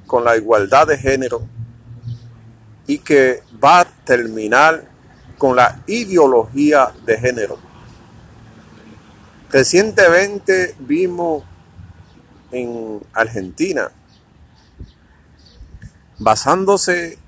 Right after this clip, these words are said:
en esta ideología de género, un hombre va a la escuela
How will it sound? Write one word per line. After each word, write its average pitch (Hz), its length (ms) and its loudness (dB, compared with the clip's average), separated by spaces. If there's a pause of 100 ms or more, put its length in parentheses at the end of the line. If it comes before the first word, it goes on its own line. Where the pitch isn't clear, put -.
en 120 240 -4
esta 165 240 0
ideología 131 800 0
de 123 120 -2
género, 143 520 -2 (1600)
un 151 200 0
hombre 151 600 0 (880)
va 143 380 4
a 135 60 2
la 104 100 0
escuela 139 580 -2